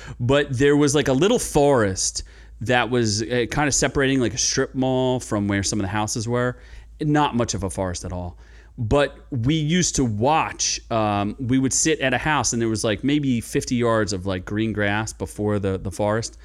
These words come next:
And we would watch these things come out of the woods. And, you know, at first you would think they were gophers. But, uh, my friends and I came to realize that these were actually rats the size of gophers.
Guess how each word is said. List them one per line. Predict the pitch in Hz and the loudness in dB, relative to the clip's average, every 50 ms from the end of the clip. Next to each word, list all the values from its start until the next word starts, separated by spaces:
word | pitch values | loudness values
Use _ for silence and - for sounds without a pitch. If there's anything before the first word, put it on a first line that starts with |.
| - - - - - - - - | -20 -20 -20 -20 -20 -18 -8 -2
And | 123 131 135 | 0 2 4
we | 147 | 4
would | 147 143 131 117 | 4 4 4 4
watch | 127 139 151 143 - - | 4 2 2 2 0 0
these | 135 127 113 - - | 2 2 2 0 0
things | - 220 214 139 113 101 - - | 0 2 2 2 0 0 -2 -4
come | - 127 123 123 | -4 -2 0 2
out | 117 117 120 117 | 2 2 2 2
of | 107 | 0
the | 101 104 | 0 0
woods. | 110 151 185 156 113 101 92 - - - - - - - - - - - - | 0 2 2 2 2 0 -2 -4 -10 -12 -14 -20 -20 -20 -20 -20 -14 -6 -2
And, | 127 131 127 127 123 123 120 117 - - - - - - | 0 2 4 4 4 4 2 0 -2 -6 -12 -16 -10 -4
you | 143 135 135 | -2 0 0
know, | 131 - | 0 0
at | 139 135 135 | -2 -4 -4
first | - - 214 233 226 165 - - - | -2 0 2 2 2 2 0 -2 0
you | 127 127 | 0 2
would | 135 120 - | 2 0 0
think | - 156 147 139 - | 0 -2 -2 0 0
they | 139 131 | -2 0
were | 110 107 | 0 -2
gophers. | 90 85 - 82 - - - - 90 78 - - - - - - - - - - - - - - - - | -4 -2 0 0 0 0 -2 -6 -10 -10 -10 -10 -12 -12 -14 -20 -20 -20 -20 -20 -20 -20 -20 -18 -10 -6
But, | 120 107 135 139 135 131 131 - - - - - - - | -2 0 2 2 2 2 -2 -8 -18 -20 -20 -20 -10 -4
uh, | 123 123 117 113 110 110 110 110 104 90 | 0 0 2 2 2 2 2 0 -2 -2
my | 117 113 117 113 | 0 0 0 0
friends | - - 165 196 190 147 | 0 0 0 2 2 2
and | 135 123 | 2 2
I | 110 107 101 | 2 0 0
came | - - 151 139 113 | -2 0 0 0 2
to | 113 | 0
realize | 95 107 127 139 131 113 104 101 98 95 95 | 0 2 2 2 2 2 2 0 0 -2 -4
that | 101 95 | -4 -2
these | 135 135 131 107 | 0 0 0 0
were | 120 - - | -2 -4 -2
actually | 120 123 131 - - - 120 104 | -2 -2 -2 -2 -2 -2 -2 -2
rats | 90 90 98 104 110 113 113 113 - - - | -2 -2 -2 0 2 2 0 -2 -2 -6 -6
the | - 104 98 | -4 -4 -2
size | - - - - - 131 120 135 131 123 107 107 | 0 0 0 0 0 2 2 2 2 2 0 0
of | 107 90 87 90 | -2 -4 -4 -6
gophers. | - 98 95 90 - 92 85 90 - - - | -4 -4 -4 -4 -6 -10 -10 -10 -10 -10 -12